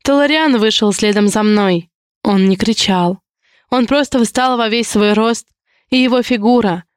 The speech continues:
лишь одно его присутствие заставило многих в толпе невольно отступить на шаг. "Люди этой деревни!" Его голос, низкий и властный,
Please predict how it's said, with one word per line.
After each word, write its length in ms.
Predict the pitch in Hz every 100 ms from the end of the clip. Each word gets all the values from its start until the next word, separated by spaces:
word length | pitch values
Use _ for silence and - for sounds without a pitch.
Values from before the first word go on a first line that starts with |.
| -
лишь 260 | 262 285
одно 240 | 285 254 311
его 260 | 302 285
присутствие 640 | 269 269 - 262 - 208 185
заставило 480 | 190 185 208 202 202
многих 380 | 202 233 226 196
в 40 |
толпе 520 | 208 196 - 214 226 - _ _ -
невольно 480 | 233 214 262 262
отступить 400 | 240 - 202 196
на 120 | 202 196
шаг. 460 | - 185 175 - _ _ _ _ _ _ _ _ _ -
"Люди 460 | 214 175 190 196 202
этой 260 | 202 208
деревни!" 680 | 196 226 240 214 180 160 180 _ _ _ _ _ _
Его 320 | 220 233 226
голос, 560 | 208 233 226 185 - -
низкий 420 | 226 277 285 - 262
и 40 |
властный, 680 | 233 233 208 180 - 214